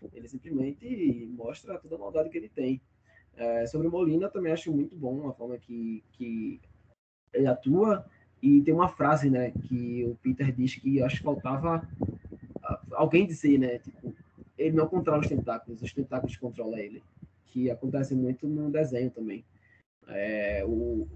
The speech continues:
ele é do mal porque o, o tentáculo não para de, de, de aborrecer ele, de enviesar ele. Aí é a aura do personagem, né? Eu acho que,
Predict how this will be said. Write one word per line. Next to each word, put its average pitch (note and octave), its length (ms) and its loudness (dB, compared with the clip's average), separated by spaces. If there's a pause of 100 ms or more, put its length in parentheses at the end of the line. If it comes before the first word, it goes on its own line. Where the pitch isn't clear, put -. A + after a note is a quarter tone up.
(280)
ele C3 200 4
é C#3 60 4 (140)
do D3 180 6
mal D3 320 4
porque E3+ 260 0
o, D3+ 380 2
o C#3 120 -8 (180)
tentáculo E3+ 720 0
não A3 160 2 (100)
para G#3+ 340 4
de, G#3+ 360 -4
de, F#3 520 -4 (200)
de D#3+ 120 -8
aborrecer E3 440 2
ele, D3+ 120 6
de C3+ 200 -2 (200)
enviesar D#3 580 6
ele. C#3 180 6
Aí C3 160 4
é D#3 40 6
a D#3+ 80 6
aura D3 220 4
do - 60 -4
personagem, D#3 540 0
né? B2+ 120 -4
Eu B2+ 100 -2
acho B2+ 140 -6
que, C3 220 2